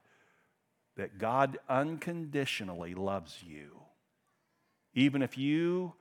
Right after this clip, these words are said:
have made terrible decisions and it's led you down a bad path, you're lost.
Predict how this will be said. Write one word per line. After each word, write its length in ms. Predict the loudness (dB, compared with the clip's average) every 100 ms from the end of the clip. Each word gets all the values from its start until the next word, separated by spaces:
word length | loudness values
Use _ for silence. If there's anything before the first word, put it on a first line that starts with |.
| _
have 180 | -2 0
made 300 | 2 0 -2
terrible 420 | -4 -2 0 0
decisions 680 | -2 -2 -2 -2 -2 -8 -6
and 100 | -6
it's 160 | -8 -2
led 280 | 2 2 0
you 100 | -2
down 280 | 0 -2
a 60 | -4
bad 380 | -2 0 0 0
path, 400 | -2 -2 -4 -12 -20 -20 -20 -20 _ _ _ _ _
you're 140 | -6 2
lost. 600 | 4 4 0 -4 -6